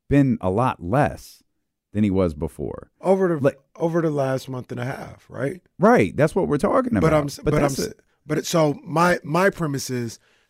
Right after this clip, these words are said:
Speaker 2: De'Aaron's averaging thirty-two. Like, bro, this, it, just honestly speaking, and I, I wished he would have stayed there and all this other stuff. But I'm like, "Yo, this is,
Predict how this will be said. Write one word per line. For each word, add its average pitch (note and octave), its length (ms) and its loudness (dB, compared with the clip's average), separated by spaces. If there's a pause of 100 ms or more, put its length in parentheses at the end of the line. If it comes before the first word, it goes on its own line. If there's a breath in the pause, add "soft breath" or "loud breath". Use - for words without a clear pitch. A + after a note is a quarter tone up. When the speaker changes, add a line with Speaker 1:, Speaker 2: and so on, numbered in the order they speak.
Speaker 2:
De'Aaron's D#3+ 320 2
averaging C3+ 300 0
thirty-two. C#3+ 600 0 (340)
Like, A#2+ 220 -12
bro, C3 260 -6
this, C#3+ 280 -10 (140)
it, - 260 -8
just D#3+ 300 0 (120)
honestly C3+ 520 0
speaking, - 420 -6 (100)
and C3 140 -4
I, B2+ 300 0 (100)
I B2+ 100 -4
wished C#3 440 2
he C#3+ 60 -4
would B2 120 -4
have A2 80 -8
stayed C3+ 320 -2
there B2+ 260 -2 (240 soft breath)
and - 80 -14
all C3+ 100 -2
this B2 140 -4
other C#3 140 -2
stuff. A#2 300 -6 (320 soft breath)
But C4+ 100 -12
I'm B3+ 60 -8
like, A2+ 180 -6
"Yo, F4+ 140 -14
this F#4 240 -14
is, C3 140 -8